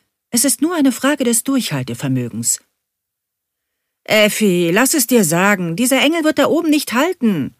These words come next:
sagt meine große Schwester Bien, als sie mit einem Glas Glühwein in der Hand herüberkommt, um mir zuzusehen. "Nie im Leben." "Doch, wird er."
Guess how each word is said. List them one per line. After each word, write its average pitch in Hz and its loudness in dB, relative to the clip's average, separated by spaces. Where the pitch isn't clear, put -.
sagt - -8
meine 117 -6
große 127 -8
Schwester 127 -6
Bien, 143 -2
als 202 -4
sie 226 -2
mit 208 -6
einem 202 0
Glas 196 -2
Glühwein 190 -2
in 139 -2
der 139 -4
Hand 139 -4
herüberkommt, 143 -6
um 156 -8
mir 151 -4
zuzusehen. 127 -4
"Nie 302 4
im 311 6
Leben." 277 2
"Doch, 226 2
wird 294 4
er." 139 -6